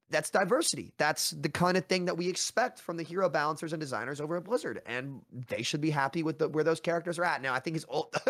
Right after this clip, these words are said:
<laughs> his ult might do a little too much damage, the artillery, we'll see. But again, that's just, that's fine-tuning. That comes with play testing and effort. That's like, that is very implementable,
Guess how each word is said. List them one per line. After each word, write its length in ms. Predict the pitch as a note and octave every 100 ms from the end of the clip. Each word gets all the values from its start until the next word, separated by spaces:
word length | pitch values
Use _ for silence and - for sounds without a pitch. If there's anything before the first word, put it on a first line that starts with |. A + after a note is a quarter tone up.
| C4+
<laughs> 20 | G#3+ G#3 F3+
his 100 | F3+
ult 160 | D4
might 180 | C#4 B3+
do 80 | B3
a 20 |
little 160 | A#3 A#3
too 140 | A#3
much 180 | G#3+ -
damage, 520 | F#3+ E3 D#3+ F3 - - - - -
the 80 | E3
artillery, 580 | E3 F#3+ F3+ E3+ F3
we'll 200 | F#3+ F3
see. 380 | F3+ E3+ D#3+ F3+ - - _ _ D#3
But 140 | A3+
again, 340 | G#3 C4 F#3
that's 200 | E3 A3+ -
just, 280 | B3 -
that's 160 | G#3 A3
fine-tuning. 720 | - G3 B3 A#3+ - F#2 - - - -
That 200 | F#3 A3
comes 220 | G3+ G#3+
with 160 | F#3+ E3
play 240 | - G3
testing 380 | G3+ F#3+ F3 F3+
and 80 | D3+
effort. 320 | F3+ F#3+ B2
That's 240 | E3 F3+ -
like, 220 | D#3+ C#3
that 180 | E3+ A3
is 140 | D3
very 400 | B2 E3+ G3 F#3+
implementable, 640 | - D#3 C#3+ A#2 G2+ D#2+